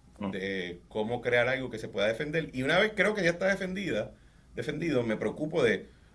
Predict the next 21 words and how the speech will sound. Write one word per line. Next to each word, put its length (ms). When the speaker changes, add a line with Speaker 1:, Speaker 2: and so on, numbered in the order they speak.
Speaker 2:
"Ok, 200
ya 380
es 280
bien 380
fuerte 400
la 80
institución 840
o, 260
o 140
el 40
andamiaje 540
que 60
estoy 180
montando 480
legal, 500
¿qué 180
pasa 300
if 100
it 120
goes 240
rogue? 400